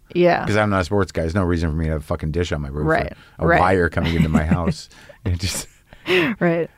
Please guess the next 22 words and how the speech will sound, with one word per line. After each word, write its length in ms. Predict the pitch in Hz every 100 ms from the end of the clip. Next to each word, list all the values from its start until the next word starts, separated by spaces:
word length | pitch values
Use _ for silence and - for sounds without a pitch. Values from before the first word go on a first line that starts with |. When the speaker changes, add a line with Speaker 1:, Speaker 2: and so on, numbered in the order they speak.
| _
Speaker 2:
But, 160 | - 123
uh, 480 | 117 107 104 101 95 _ - -
well, 100 | 127
that's 220 | 151 190 -
great. 400 | 165 220 - - - -
And 160 | - 151
how 140 | 180
did, 220 | 185 180 156
what 260 | 151 151
was 320 | 139 139 131
casting, 720 | - 143 143 151 - 160 156 151
what 220 | 175 180
was 140 | 175
Speaker 1:
People. 60 | 160
Speaker 2:
the 60 | 175
casting 460 | 135 104 - 101
like? 220 | 87 80 110
I 60 |
mean, 280 | 110 110 107
it 220 | 107 - -
Speaker 1:
So 440 | - 240 233 220
we, 520 | 208 254 254 262 240